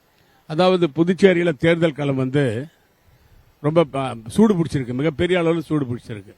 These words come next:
இன்று கூட மூன்றரை மணிக்கு தான் நான் வந்து ஒரு தொகுதி முழுவதும் வேட்பாளர், மரியாதைக்குரிய காங்கிரஸ் வேட்பாளர்,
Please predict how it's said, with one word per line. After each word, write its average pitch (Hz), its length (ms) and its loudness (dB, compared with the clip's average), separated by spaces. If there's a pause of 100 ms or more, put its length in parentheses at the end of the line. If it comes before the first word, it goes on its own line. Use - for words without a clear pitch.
(140)
இன்று 147 220 -8
கூட 139 380 -2 (640)
மூன்றரை 180 260 2
மணிக்கு 170 260 -2
தான் 196 140 -2
நான் 170 120 -2
வந்து 151 280 -4
ஒரு 139 160 -4
தொகுதி 156 340 -2
முழுவதும் 143 560 -4 (500)
வேட்பாளர், 143 500 -4
மரியாதைக்குரிய 131 760 -6
காங்கிரஸ் 135 340 -8
வேட்பாளர், 123 480 -12